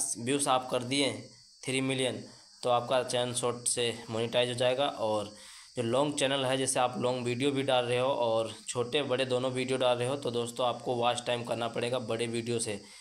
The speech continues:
जैसे दो मिनट का हो गया, तीन मिनट का हो गया, चार मिनट का हो गया, ऐसा वीडियो आप लोग डालोगे तब चैनल पे, चैनल आपका मोनेटाइज होगा। बाकी सभी लोग हमारा कृपया करके बड़े वीडियो ज़रूर देखें दोस्तों, और बड़े वीडियो से हमारा वॉच टाइम आप लोग जल्दी से जल्दी कंप्लीट कराइए और आप लोगों के बीच में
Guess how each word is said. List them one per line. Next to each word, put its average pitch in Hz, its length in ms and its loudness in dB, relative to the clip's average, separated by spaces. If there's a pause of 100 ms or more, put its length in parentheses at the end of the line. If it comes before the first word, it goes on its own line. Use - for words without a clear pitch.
(220)
जैसे 123 180 -4
दो 131 180 2
मिनट 131 240 0
का 127 100 2
हो 117 160 2
गया, 127 140 2 (100)
तीन 127 200 -4
मिनट 123 220 0
का 120 120 0
हो 117 140 2
गया, 123 140 2
चार 117 240 0
मिनट 123 220 -2
का 120 120 0
हो 113 120 2
गया, 127 180 -2 (380)
ऐसा 120 340 0
वीडियो 135 340 2
आप 127 200 2
लोग 127 160 -2
डालोगे 131 400 0
तब 127 220 -4
चैनल 123 220 0
पे, 120 340 -4
चैनल 120 300 -2
आपका 117 220 -2
मोनेटाइज 120 420 0
होगा। 123 200 0
बाकी 117 220 -2
सभी 120 280 0
लोग 151 260 0 (360)
हमारा 131 300 4
कृपया 131 280 0
करके - 380 -2 (140)
बड़े 123 240 2
वीडियो 127 280 0
ज़रूर 127 240 0
देखें 131 300 0
दोस्तों, 127 320 -2
और 110 280 -2
बड़े 139 200 2
वीडियो 131 340 0
से 143 140 0
हमारा 120 260 0
वॉच 117 260 0
टाइम 117 140 -2
आप 113 180 -4
लोग 120 140 0
जल्दी 117 260 -2
से 127 80 -4
जल्दी 123 240 0 (360)
कंप्लीट 131 440 -2
कराइए 135 300 2
और 120 220 2
आप 117 220 0
लोगों 120 200 0
के 113 140 -4
बीच 139 320 -2
में 107 140 -2